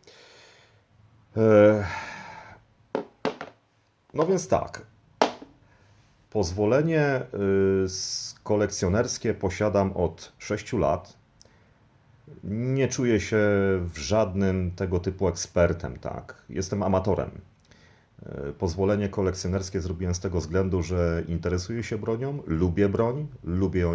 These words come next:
jej aspekt techniczny, lubię też strzelać z broni. E, pracuję z bronią, ale to jest inna sprawa, nie mająca nic tutaj do tematu. E, więc po prostu jestem amatorem, hobbystą.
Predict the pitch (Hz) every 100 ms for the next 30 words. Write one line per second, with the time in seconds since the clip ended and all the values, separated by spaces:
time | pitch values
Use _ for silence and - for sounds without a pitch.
0 | 78 90 85 85 - 80 - - 113 113
1 | 117 98 82 76 73 - - - 98 104
2 | 98 113 113 123 131 - - - _ _
3 | _ _ 87 90 90 95 90 - - -
4 | - 92 - 107 80 110 110 101 92 85
5 | 85 - - 107 131 127 - 120 135 -
6 | - _ _ - 90 104 117 120 113 104
7 | 87 85 - 85 80 78 73 76 95 165
8 | 196 - - - _ _ _ - 98 98
9 | 98 104 165 165 120 127 143 - 131 127
10 | 120 113 - - _ - 135 127 117 113
11 | 107 107 82 82 - - -